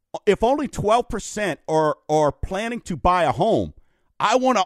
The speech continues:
arm you and know who that market share is gonna be so that way you can get that person, right? For a majority of these buyers, sixty percent will be first-time home buyers.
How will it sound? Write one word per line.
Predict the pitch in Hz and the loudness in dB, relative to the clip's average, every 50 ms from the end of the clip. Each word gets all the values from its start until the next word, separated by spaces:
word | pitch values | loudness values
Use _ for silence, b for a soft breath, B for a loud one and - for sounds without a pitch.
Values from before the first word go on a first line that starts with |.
| - - | -4 -4
arm | 190 208 247 262 247 226 208 | -4 -2 -2 -2 -2 -2 -4
you | 165 147 143 123 117 107 - _ _ _ _ _ _ _ _ _ _ _ _ _ _ _ _ _ _ _ _ _ _ _ _ _ - | -2 -2 -2 -2 -4 -6 -8 _ _ _ _ _ _ _ _ _ _ _ _ _ _ _ _ _ _ _ _ _ _ _ _ _ -2
and | 185 190 180 175 180 | -2 0 2 2 4
know | 202 247 233 185 | 4 6 6 6
who | 160 202 220 196 | 4 2 2 2
that | - 190 185 - | 2 2 2 0
market | 165 175 170 185 214 220 - 233 - - | -2 0 0 2 0 0 -2 -6 -12 -10
share | - - 208 208 214 208 | -8 -6 -6 -4 -4 -4
is | 208 - | -4 -4
gonna | - 202 180 156 | -4 -2 -2 -2
be | 120 - 170 180 202 240 247 208 - _ _ _ _ _ _ _ _ _ | 0 0 0 0 0 -2 -4 -8 -14 _ _ _ _ _ _ _ _ _
so | - - 190 | -12 -10 -8
that | 185 190 190 196 - | -6 -6 -6 -6 -4
way | 196 190 180 | -4 -4 -4
you | 160 185 214 | -4 -6 -6
can | - - 170 139 - - | -6 -8 -10 -10 -10 -8
get | 175 190 196 - | -8 -8 -6 -4
that | - 170 147 - - | -4 -4 -2 -2 -2
person, | - 151 127 113 101 - - 69 62 - _ _ _ _ _ _ _ _ _ _ _ _ _ _ _ _ _ _ _ - | -2 -2 -2 -2 -6 -8 -12 -14 -14 -18 _ _ _ _ _ _ _ _ _ _ _ _ _ _ _ _ _ _ _ -4
right? | 127 156 185 233 254 247 - _ _ _ _ _ _ _ _ _ _ _ _ _ _ _ _ _ _ _ _ _ _ - - | -2 0 0 0 -2 -4 -8 _ _ _ _ _ _ _ _ _ _ _ _ _ _ _ _ _ _ _ _ _ _ -8 -2
For | - 220 214 | 0 2 2
a | 202 | 2
majority | 202 202 165 - 190 226 262 285 285 202 | 2 0 0 4 4 6 6 6 4 4
of | 294 | 0
these | 277 269 262 - - | -6 -6 -6 -8 -8
buyers, | - 131 202 196 220 240 262 233 170 196 - - | -2 0 0 0 2 0 0 0 0 -2 -4 -8
sixty | - - - - 240 226 - - - 269 262 | -12 -12 -10 -8 -8 -8 -8 -10 -10 -10 -8
percent | - - - 247 214 - - - - 254 247 226 147 - - - - - _ _ _ _ _ _ _ _ - | -8 -6 -8 -8 -8 -8 -10 -4 0 2 2 2 0 -4 -6 -16 -20 -20 _ _ _ _ _ _ _ _ -10
will | 156 165 196 - | -6 -4 -4 -4
be | - 208 202 | -4 -6 -8
first-time | - - - - 175 160 170 170 - - - 196 165 175 196 214 175 | -10 -8 -2 0 0 0 0 -2 -4 -6 -6 -4 -2 -2 -2 0 0
home | 233 262 294 302 285 214 | 2 2 2 2 4 4
buyers. | 226 160 131 110 87 71 - - - - - | 4 4 2 0 -2 -6 -12 -18 -20 -20 -20